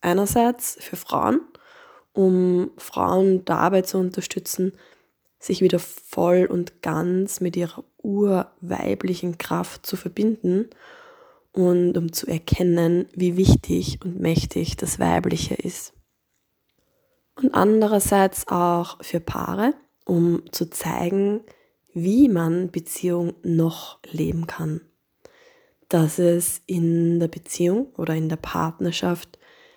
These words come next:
weder um mich noch um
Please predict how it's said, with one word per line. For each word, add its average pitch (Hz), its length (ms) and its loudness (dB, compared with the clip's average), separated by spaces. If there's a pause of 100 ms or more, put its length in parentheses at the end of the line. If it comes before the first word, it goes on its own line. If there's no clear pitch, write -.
(520)
weder 175 540 4
um 165 440 0
mich 165 600 0 (1000)
noch 160 440 2
um 160 440 0